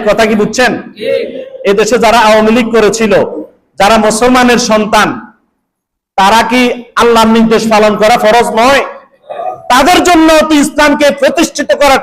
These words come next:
চেষ্টা করা ফরজ, যদি নিজেকে মুসলমান দাবি করে।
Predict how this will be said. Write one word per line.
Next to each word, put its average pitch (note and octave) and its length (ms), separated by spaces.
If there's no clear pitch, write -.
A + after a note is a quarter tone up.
চেষ্টা C#4+ 320
করা C4 240
ফরজ, G#3 300
যদি D#4+ 200
নিজেকে D4+ 320
মুসলমান B3+ 440
দাবি F#3+ 240
করে। C#3+ 220